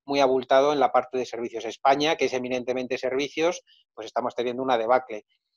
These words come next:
Eh, eh, Alemania, que en un primer inicio, eh, por toda la exposición a China, tuvo un shock importante, se está recuperando fuerte toda la parte de manufacturas. ¿Qué quiero decir con esto? Que la recuperación no es simétrica, es asimétrica.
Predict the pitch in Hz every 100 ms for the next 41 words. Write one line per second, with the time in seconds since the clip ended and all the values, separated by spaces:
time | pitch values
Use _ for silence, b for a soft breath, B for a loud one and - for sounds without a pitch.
0 | _ _ - 127 123 123 120 120 120 120
1 | 117 120 - 139 127 123 120 127 135 156
2 | 170 160 123 110 _ _ _ _ _ _
3 | _ - 131 147 139 139 139 131 131 135
4 | 139 139 156 143 131 113 b b b -
5 | 120 - 127 - 135 131 - 123 120 131
6 | 123 - 156 123 - 131 135 127 139 131
7 | 131 139 135 151 143 175 123 135 135 135
8 | 131 131 131 131 123 - 147 147 165 170
9 | 165 135 139 127 131 127 127 120 120 -
10 | 151 120 - b b b b _ _ 160
11 | 175 175 175 170 160 180 - 135 131 127
12 | 131 131 127 127 156 170 175 180 151 151
13 | 143 - 139 151 127 107 123 147 - 131
14 | 139 135 107 -